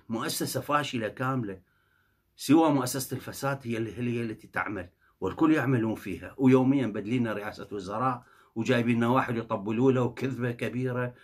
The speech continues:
وبالتالي، آه، ورا ما يروح يطلعون من، يعني، ي-،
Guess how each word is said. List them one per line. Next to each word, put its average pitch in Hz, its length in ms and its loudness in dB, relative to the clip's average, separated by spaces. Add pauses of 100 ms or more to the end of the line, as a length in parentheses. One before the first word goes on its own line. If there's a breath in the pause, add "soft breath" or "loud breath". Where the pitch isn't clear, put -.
(180 soft breath)
وبالتالي، 120 1080 2
آه، 104 260 -10
ورا 131 280 6
ما 131 120 6
يروح 127 440 2
يطلعون 120 480 -2
من، 123 140 0 (400)
يعني، 123 520 -4 (400 soft breath)
ي-، 143 460 2